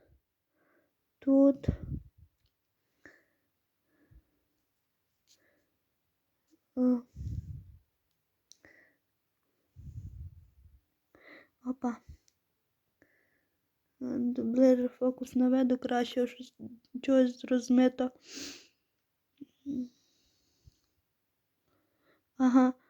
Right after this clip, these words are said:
сто відсотковий тут хлопок і котон сто відсотковий. Нитка складається, е, з багатьох ниточок,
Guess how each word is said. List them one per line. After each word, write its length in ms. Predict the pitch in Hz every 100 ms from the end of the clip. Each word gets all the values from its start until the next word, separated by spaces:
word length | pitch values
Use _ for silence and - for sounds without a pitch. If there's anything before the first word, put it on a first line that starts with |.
| _ _
сто 300 | - 285 285
відсотковий 1400 | 277 277 294 277 277 269 247 - _ - 269 269 254 254
тут 280 | 254 262
хлопок 520 | - 277 294 302 269 269
і 180 | 247 254
котон 500 | - 262 254 226 214
сто 240 | - 233
відсотковий. 840 | 220 220 233 220 - 226 226 240 - - - - -
Нитка 640 | 240 240 - 240 233 233
складається, 1080 | 233 - 247 220 233 233 240 240 - 247 240 - - - - - 254 - _ -
е, 380 | 220 226 226 214 - _ _ _ _ _ _ _ _ -
з 640 | 220 226 220 262 254 240 220 - - - - _ _ _ _ - - - _ 269 269 - - - - - - -
багатьох 720 | 240 254 254 254 - 262 262
ниточок, 800 | 262 285 320 311 294 - 254 254